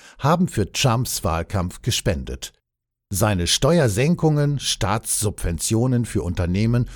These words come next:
und nicht zuletzt die Russland- und Iran-Boykotte der U S A haben die europäischen Investitionen in den U S A nochmal beschleunigt.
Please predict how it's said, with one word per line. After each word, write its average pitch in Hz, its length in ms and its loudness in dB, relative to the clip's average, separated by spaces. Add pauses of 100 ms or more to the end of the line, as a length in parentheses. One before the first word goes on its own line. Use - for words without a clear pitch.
(140)
und 139 180 0
nicht 175 300 0
zuletzt 139 560 0
die 85 100 -4
Russland- 120 640 0
und 98 180 -4
Iran-Boykotte 95 920 0
der 87 200 -2
U 107 140 0
S 90 180 -2
A 110 280 0 (260)
haben 170 300 2
die 135 120 0
europäischen 110 720 0
Investitionen 113 960 0
in 165 200 0
den 151 180 -2
U 110 140 2
S 98 160 -2
A 90 240 -2
nochmal 92 420 -2
beschleunigt. - 800 -6